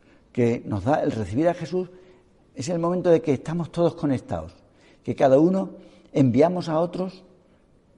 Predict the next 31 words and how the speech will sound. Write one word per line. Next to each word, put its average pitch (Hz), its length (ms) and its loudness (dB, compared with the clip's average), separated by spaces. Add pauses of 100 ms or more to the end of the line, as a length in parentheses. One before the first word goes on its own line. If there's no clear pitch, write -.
(340)
regalos, 120 500 4
ayuda. 131 440 6 (460)
Es - 160 -4
el 190 100 -2
momento 185 360 0
en 175 80 4
el 151 180 0
que - 540 0
podemos 165 320 0
ayudarnos 143 580 4
unos 113 200 -2
a 87 60 -8
otros. 85 420 -10 (1300)
Todos 175 340 4
ellos 175 240 0
perseveraban 156 840 0
unánimes 143 500 2
en 139 80 0
la 123 80 6
oración, 104 440 -2 (600)
junto 127 600 -2
con 107 300 -6
las 107 220 -2
mujeres 127 540 0 (340)
y 131 100 -6
con 120 160 0
María, 117 320 2
la 98 100 -6
madre 117 320 -2
de 107 120 -4
Jesús. - 400 -16